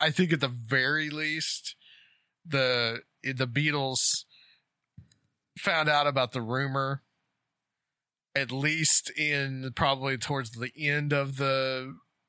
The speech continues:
of the sixties. I think that at least they did put some clues in to try to, to try to get more and more publicity going and, and more and more, uh, word of mouth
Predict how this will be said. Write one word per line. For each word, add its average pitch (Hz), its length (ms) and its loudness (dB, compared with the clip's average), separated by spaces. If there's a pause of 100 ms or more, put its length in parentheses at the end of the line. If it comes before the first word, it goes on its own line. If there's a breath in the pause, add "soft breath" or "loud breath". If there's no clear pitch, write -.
of 131 140 0
the 127 80 2
sixties. 139 640 0
I 123 100 2
think 127 220 -2
that 127 60 0
at 120 100 -4
least 127 380 -2
they 117 340 0 (560 soft breath)
did 139 540 0 (480)
put - 160 2
some 143 180 0
clues 143 480 0
in 139 280 0
to 123 60 -6
try 131 280 2
to, 120 160 0 (260)
to - 100 -2
try 139 220 2
to 127 140 -2
get 131 240 -2 (180)
more 131 380 0
and 127 80 -6
more 123 400 0
publicity 120 840 -2
going 117 600 -2
and, 104 220 -6 (500 loud breath)
and 104 200 -2
more 123 220 -4
and 120 80 -8
more, 117 460 -2 (260)
uh, 110 220 2
word 123 240 -2
of 110 100 -2
mouth 117 640 0